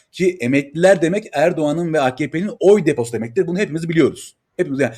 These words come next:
ya inatla bu adamlar A K P'yi ve Erdoğan'ı bırakmadılar. Tabii çoğunluğu. Hoşlanmayanlar da var ama çoğunluğu bırakmadılar. Ama son yerel seçimlerdeki Türkiye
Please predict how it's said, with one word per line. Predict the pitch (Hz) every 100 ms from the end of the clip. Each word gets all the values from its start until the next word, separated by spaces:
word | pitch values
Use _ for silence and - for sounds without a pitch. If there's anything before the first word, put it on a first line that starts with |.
| -
ya | 131 - -
inatla | 175 233 240 160 160
bu | 202
adamlar | 160 156 180
A | 170 -
K | 175
P'yi | 170 175
ve |
Erdoğan'ı | 160 143 175 143
bırakmadılar. | 151 - - 180 -
Tabii | 131 -
çoğunluğu. | 175 156 143 120 87 - _ _ -
Hoşlanmayanlar | 143 143 135 127 110
da | 98
var | 107
ama | 202 185 - _
çoğunluğu | - 190 143 156 190
bırakmadılar. | 139 190 123 95 78 - -
Ama | 127 143 - _ _ _
son | _ - - 190 202 180
yerel | 123 135 165 190
seçimlerdeki | 160 - 156 143 135 135 131 175 180
Türkiye | 190 185 - 151